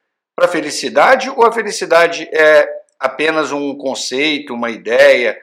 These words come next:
é, que muito se fala, que muito se busca, mas ela não é real? Existe algum elemento que poderia?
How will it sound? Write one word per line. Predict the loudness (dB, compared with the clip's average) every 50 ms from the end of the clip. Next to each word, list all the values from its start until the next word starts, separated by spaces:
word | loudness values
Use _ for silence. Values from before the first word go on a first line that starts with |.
| _ _ _ _ _ _ _ _ _ _ -12
é, | -6 -4 -2 -2 -2 -2
que | -4 -6 -8
muito | -6 -4 -6 -6 -6 -6
se | -10 -10 -12
fala, | -10 -2 2 4 6 8 8 8 6 6 4 2
que | 0 -2 -6
muito | -6 -6 -6 -6 -8 -8
se | -10 -10 -12
busca, | -10 -8 -8 -8 -8 -8 -6 -6 -6 -6 -6 -6
mas | -2 -2 0 4
ela | 4 6 6 4
não | 4 2 2
é | 2 2
real? | 2 2 2 2 0 -2 -4 _ _ _ _ _ _ _ _ _ _ _ -18
Existe | -14 -10 -8 -6 0 2
algum | 2 2 2 0
elemento | 0 2 0 0 -2 -2 -2 0 0 0 -2 -2 -8 -14
que | -14 -14
poderia? | -8 -4 -4 -4 -2 -4 -6 -6 -6 -4 -2 -2 -4 -4 -8